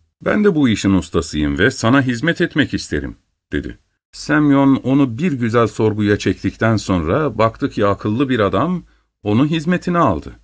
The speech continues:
Yeni komutan işe başlar başlamaz Semyon'a daha güçlü bir ordu toplamanın yollarını öğretmeye başladı. "İlk iş olarak daha çok asker toplamalısın padişahım. Çünkü senin ülkende birçok insan işsiz güçsüz dolaşıyor.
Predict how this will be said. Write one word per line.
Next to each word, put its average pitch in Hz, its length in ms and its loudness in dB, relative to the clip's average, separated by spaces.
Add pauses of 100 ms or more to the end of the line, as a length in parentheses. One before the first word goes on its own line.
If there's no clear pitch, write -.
(520)
Yeni 139 220 2
komutan 131 420 2
işe 110 280 -4
başlar 113 360 0
başlamaz 107 460 -2
Semyon'a 113 520 -2
daha 110 200 -2
güçlü 98 360 -4
bir 101 120 0
ordu 92 280 0
toplamanın 98 480 0
yollarını 87 500 0
öğretmeye 71 560 -4
başladı. 67 460 -8 (920)
"İlk 143 240 2
iş 92 140 -4
olarak 82 560 -4
daha 113 200 0
çok - 220 -4
asker 90 300 -2
toplamalısın 82 680 -4
padişahım. 65 800 -6 (480)
Çünkü 170 320 -4
senin 151 320 0
ülkende 131 460 2
birçok 135 400 -4
insan 135 340 0
işsiz 131 440 -4
güçsüz 127 380 -4
dolaşıyor. 71 640 -6